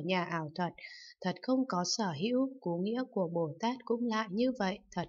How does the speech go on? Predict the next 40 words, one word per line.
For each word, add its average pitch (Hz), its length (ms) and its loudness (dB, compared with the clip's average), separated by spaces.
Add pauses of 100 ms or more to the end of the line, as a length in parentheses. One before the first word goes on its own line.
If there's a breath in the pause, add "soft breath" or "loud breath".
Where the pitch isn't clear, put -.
không 254 260 2
có 165 200 -2
sở 196 240 0 (140)
hữu. 254 200 2 (640 loud breath)
Thiện 208 240 0
Hiện, 202 380 4
ví 190 180 6
như 269 180 6 (120)
cú 175 200 4
nghĩa 247 220 4
nhãn 262 260 8
giới 180 360 6
cho 262 200 2
đến 190 300 4
cú 180 260 2
nghĩa 269 240 6
ý 190 220 4
giới 180 340 4
của 190 140 4
nhà 170 180 2
ảo 165 320 -4
thuật, 170 180 0 (520 loud breath)
thật 185 220 4
không 269 260 4
có 175 180 2
sở 185 280 2 (100)
hữu, 254 240 4 (220)
cú 175 160 2
nghĩa 220 340 2
của 180 180 4
Bồ 165 320 2
Tát 247 260 2
cũng 247 200 4
lại 226 260 4
như 240 300 6
vậy, 196 220 2 (100)
thật 160 240 -6
không 254 280 2
có 170 180 -2 (140)
sở 202 100 4